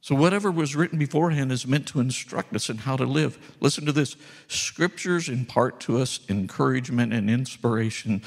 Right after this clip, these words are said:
so that we can live in hope and endure all things. Gosh, I love that scripture. Scriptures impart to us encourage-, see,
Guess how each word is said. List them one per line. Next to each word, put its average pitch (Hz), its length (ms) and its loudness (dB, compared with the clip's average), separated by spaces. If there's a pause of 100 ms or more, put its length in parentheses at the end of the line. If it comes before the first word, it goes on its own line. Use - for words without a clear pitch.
(180)
so 110 200 -4
that 113 220 2
we 120 100 0
can 107 340 0
live 143 200 6
in 117 160 0
hope 120 320 0
and 110 120 -2
endure 107 480 0
all 110 200 2
things. 101 560 -2
Gosh, - 480 -10
I 95 80 -8
love 92 280 -4
that - 160 -6
scripture. - 540 -10 (2750)
Scriptures 190 640 0
impart 143 360 2
to 160 160 0
us 143 160 -2
encourage-, 151 260 0 (160)
see, 247 200 -6